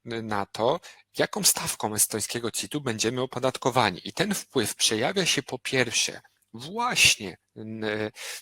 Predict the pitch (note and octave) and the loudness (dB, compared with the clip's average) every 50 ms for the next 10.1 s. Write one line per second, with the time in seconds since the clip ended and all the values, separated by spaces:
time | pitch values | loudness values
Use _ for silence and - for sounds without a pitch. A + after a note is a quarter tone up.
0 | - - A2 A#2+ B2 - - B2 A2+ A2+ A2 - - - B2 A#2 - A2+ A#2 A2+ | -16 -8 -6 -6 -6 -4 -2 -4 -4 -2 0 0 0 0 -2 -6 -6 -6 -4 -4
1 | A2 A2+ A2 A2+ A#2 A#2+ - - - C3 D3+ E3 D#3 D3 - - A#2+ - - E3+ | -4 -4 -6 -8 -10 -4 0 2 2 2 2 2 2 2 2 2 0 0 -2 -2
2 | E3+ D3 - - A#2 B2 B2+ C3+ C3+ B2+ C3 C#3 C3 C3 B2 B2 C3+ E3 D#3+ - | 0 0 0 0 0 -2 -2 -2 -2 -2 -2 -2 -2 -4 -4 0 2 2 2 2
3 | A2+ G2+ - - - - - - C3 B2+ B2+ A2+ - - - G#2 - - A#2+ A#2 | -2 -4 -4 -6 -10 -10 -4 -2 0 0 0 0 -2 -4 -8 -4 -2 -2 -2 -2
4 | A2+ A2 G#2+ G#2 - - - G#2+ G#2 - - G2+ - - - F2+ - - - _ | -2 -4 -2 0 0 -2 0 -2 -4 -4 -6 -6 -4 -4 -4 -4 -6 -10 -14 _
5 | _ _ _ - - - - - - - - - - _ _ _ - A2 A2 A2 | _ _ _ -20 -20 -18 -18 -18 -18 -20 -20 -20 -20 _ _ _ -4 -2 0 0
6 | G#2+ A2 A2 G#2+ A2 A2 A2 A2 G#2+ G#2+ G#2+ G#2+ G#2+ G#2+ G#2 G#2 A2+ - - - | 2 0 0 0 0 0 0 0 0 0 0 0 0 0 -2 -2 -4 -6 -8 -6
7 | A2+ A2 A2+ - - A2+ G#2+ - C#3 D3 C#3 A2+ G2+ F#2 F2 F#2+ C#3+ F3 - - | -6 -6 -6 -6 -8 -8 -8 -4 -2 -2 -2 -2 -4 -6 -4 -4 -4 -4 -6 -12
8 | - - - - A2+ - - D3+ - - - C3+ B2 C3 D3 D3+ C#3+ C3 A2+ G#2+ | -18 -18 -14 -10 -6 -6 -4 -2 -2 -2 -2 -4 -4 -2 -4 -4 -4 -6 -8 -8
9 | G#2 - G#2+ G#2+ G#2+ - A2 G#2 - G#2+ G2+ - G#2 G2+ - - G#2+ G#2 G2 F#2 | -4 -2 0 0 0 -2 -4 -4 -4 -4 -4 -4 -6 -8 -8 -10 -12 -12 -12 -12
10 | - - | -14 -18